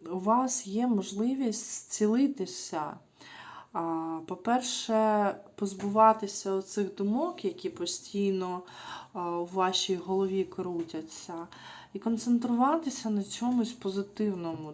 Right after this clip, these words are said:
Для прикладу, візьміть свою мрію, про що ви мрієте, і намагайтеся концентрувати цю енергію в, в ось це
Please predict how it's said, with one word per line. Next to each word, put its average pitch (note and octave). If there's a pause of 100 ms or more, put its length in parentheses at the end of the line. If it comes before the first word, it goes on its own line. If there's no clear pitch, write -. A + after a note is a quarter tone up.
Для F3+
прикладу, B3+
візьміть F#3+
свою F3+
мрію, F#3
про -
що -
ви D4
мрієте, F#3 (440)
і F#3
намагайтеся A3+
концентрувати A3
цю -
енергію A3+
в, F#3
в F#3
ось F#3+
це B3+